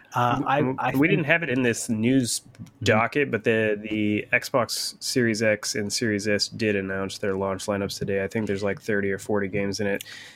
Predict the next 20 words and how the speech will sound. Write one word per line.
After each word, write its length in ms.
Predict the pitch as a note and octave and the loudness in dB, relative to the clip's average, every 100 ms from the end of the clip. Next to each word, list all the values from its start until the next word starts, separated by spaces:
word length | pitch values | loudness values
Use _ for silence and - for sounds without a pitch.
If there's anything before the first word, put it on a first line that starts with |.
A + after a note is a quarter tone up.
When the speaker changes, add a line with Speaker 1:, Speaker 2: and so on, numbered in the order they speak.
| _ | _
Speaker 2:
There 140 | A2 - | 0 2
is 140 | G#2 | 0
zero 580 | G2+ G2 A#2 A#2+ A#2+ G#2+ | -2 -4 2 4 6 4
first-party 1080 | - - A2+ G#2 - - G#2+ G#2 G2+ G2 - _ - | 0 -4 -2 -2 -4 0 2 2 0 -4 -8 _ -14
day 260 | G#2 G#2+ G2+ | 0 2 2
and 180 | A2 G2 | 2 -2
date 260 | G2 G2+ | -2 -2
launches, 800 | G2 F#2+ A#2+ - D#3+ E3+ - - _ - | -2 -2 -2 -2 -2 -2 -8 -10 _ -6
um, 580 | G2+ G2+ G2 F#2+ F#2+ F#2+ _ _ _ _ _ - | 0 2 2 0 -4 -12 _ _ _ _ _ -2
but 160 | A#2 G#2+ | 0 2
there's 160 | G#2 - | 2 0
still, 280 | - A2 | 0 2
I 100 | G#2 | 2
think, 300 | G#2 A#2 G2+ | 0 -2 -4
some, 340 | - - A2 G#2 | -4 -4 -2 0
like, 160 | G2 | -2
thirty 340 | - G#2+ G2+ F#2+ | -2 -2 0 -2
or 80 | F#2+ | -4
forty 300 | - G2+ F#2+ | -4 -2 -2
games, 520 | F#2+ F#2 G2 G#2 - | -4 -4 -6 -6 -4